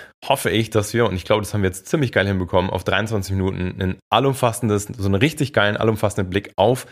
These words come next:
dieses Thema gerade bekommst. Es wird dir jetzt, glaub ich, auch mega weiterhelfen. Das freut mich auch total, dass ich genau diese Rolle gerade für dich einnehmen kann. Wir haben uns da jetzt echt kritisch mit auseinandergesetzt. Und, ähm, yes, ich bin voll gespannt, wie du zu dem Thema denkst. Wenn du Fragen hast, schick mir super gerne eine D M.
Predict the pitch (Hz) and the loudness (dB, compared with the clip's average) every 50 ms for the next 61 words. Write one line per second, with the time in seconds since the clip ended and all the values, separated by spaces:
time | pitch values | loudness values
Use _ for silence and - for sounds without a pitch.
0 | - _ - 117 113 104 110 101 - - - 117 117 113 110 110 101 98 95 95 | -18 _ -6 -4 -4 -2 -4 -6 -6 -2 -2 0 2 4 4 2 2 2 2 0
1 | 92 92 95 - - - 127 123 135 135 135 131 - - - - - - _ _ | 0 -2 -4 -6 -2 2 2 2 2 2 -2 -4 -6 -12 -20 -20 -20 -20 _ _
2 | - 113 101 - 101 101 98 95 98 - 95 92 - - - 85 - - - 82 | -2 -2 0 2 4 4 6 6 4 2 0 -2 -4 -4 -4 -4 -4 -2 -2 -4
3 | 90 98 - - 104 107 117 131 127 127 117 104 101 104 101 104 101 95 98 92 | -4 -4 -6 -4 -2 0 2 4 4 4 6 4 4 2 2 0 0 4 4 4
4 | 95 95 - 98 95 95 95 92 92 90 - - 101 95 98 92 98 85 85 - | 4 2 0 -2 -2 -2 -2 -2 -4 -4 0 0 0 2 2 0 -2 -4 -4 -4
5 | 95 - 101 95 98 95 90 - - - 92 92 92 90 87 92 85 98 101 98 | -6 -2 0 2 2 2 0 -2 -2 -2 0 0 2 2 2 2 2 2 2 2
6 | 90 90 87 90 87 98 - - - - 92 90 87 85 90 - - 127 120 120 | 2 2 2 2 0 -4 -6 -4 -2 -2 -2 -2 -2 -4 -2 0 2 2 2 4
7 | 113 98 92 92 92 - 95 87 - - 98 95 - - 113 101 110 101 - 95 | 2 2 2 2 0 0 0 0 0 0 -2 -2 0 0 0 0 0 -2 -2 -2
8 | 87 92 90 92 92 98 107 107 98 95 85 92 90 90 - - - - - - | 0 0 0 2 2 2 2 2 0 2 2 2 2 2 0 -8 -16 -18 -18 -18
9 | - - - - _ - 95 92 92 92 92 92 87 87 87 87 92 90 92 135 | -18 -18 -20 -12 _ 2 2 4 4 4 2 0 0 0 0 0 0 0 0 0
10 | - 214 - - - 113 101 - 123 120 - - 127 123 117 - - 127 123 127 | 0 -2 -6 -8 -10 -10 -8 -4 -4 -4 0 0 0 0 0 0 0 0 0 0
11 | 120 120 117 123 123 123 - 110 117 117 107 - 113 107 104 98 117 131 135 127 | -2 -4 -2 -2 -2 -2 -2 -2 -2 -2 -2 0 0 0 2 2 2 0 0 -2
12 | 123 120 110 110 104 - 127 110 117 117 113 110 - - - - - 107 104 117 | 0 0 0 0 2 2 2 2 2 2 2 0 0 -2 -6 -4 -2 -2 0 0
13 | 127 123 117 107 107 101 104 104 104 110 92 101 98 - 110 123 131 131 131 | 2 2 2 4 4 4 2 2 0 0 2 2 2 2 2 2 2 2 0